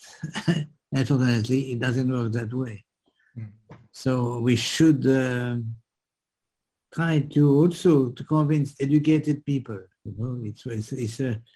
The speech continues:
Speaker 1: it, it's, uh, we have se-, we have to have several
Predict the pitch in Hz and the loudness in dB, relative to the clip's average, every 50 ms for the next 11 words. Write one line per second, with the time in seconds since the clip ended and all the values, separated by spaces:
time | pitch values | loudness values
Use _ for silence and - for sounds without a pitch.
0 | _ _ _ _ _ _ _ _ _ _ _ - 139 127 123 131 - - - 123 | _ _ _ _ _ _ _ _ _ _ _ -10 -8 -8 -8 -8 -8 -10 -10 -10
1 | 120 117 - - - - - 135 131 127 120 117 117 110 107 104 104 101 104 101 | -10 -10 -12 -16 -14 -6 -4 -2 -2 -2 -2 -2 -2 -2 -4 -4 -4 -8 -12 -12
2 | 101 101 98 - 87 - - - _ _ - - - _ _ _ _ _ _ _ | -12 -14 -16 -18 -20 -20 -20 -20 _ _ -20 -20 -20 _ _ _ _ _ _ _
3 | _ _ _ _ _ _ _ _ _ _ _ _ _ - - - 120 117 127 131 | _ _ _ _ _ _ _ _ _ _ _ _ _ -20 -16 -8 -4 0 0 0
4 | 123 110 - - 147 143 131 127 123 120 123 139 143 143 147 - - - - 135 | 0 0 0 0 0 0 -2 -4 -2 0 0 2 2 0 -2 -4 -8 -4 0 2
5 | 131 120 117 117 110 107 104 101 98 98 95 - _ _ _ _ - 123 120 107 | 4 4 4 4 4 2 2 -2 -6 -10 -14 -18 _ _ _ _ -8 -6 -6 -6
6 | - - - 143 127 131 127 123 | -6 -2 -2 0 0 0 -2 -2